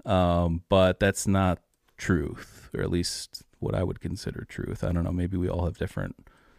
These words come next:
levels of truth, but, uh, <sighs> I don't know. Um, so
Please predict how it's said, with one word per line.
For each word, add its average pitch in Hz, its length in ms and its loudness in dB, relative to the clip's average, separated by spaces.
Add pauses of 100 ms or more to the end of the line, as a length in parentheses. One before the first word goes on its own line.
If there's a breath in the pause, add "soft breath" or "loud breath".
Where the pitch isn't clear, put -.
(340 soft breath)
levels 95 380 0
of - 120 -12
truth, - 460 -14 (200)
but, - 280 -4 (140)
uh, 50 220 -4 (1500 soft breath)
<sighs> - 20 -20
I 139 840 4
don't 98 140 6
know. 85 280 0 (480 loud breath)
Um, 107 580 6 (2500 loud breath)
so 143 360 8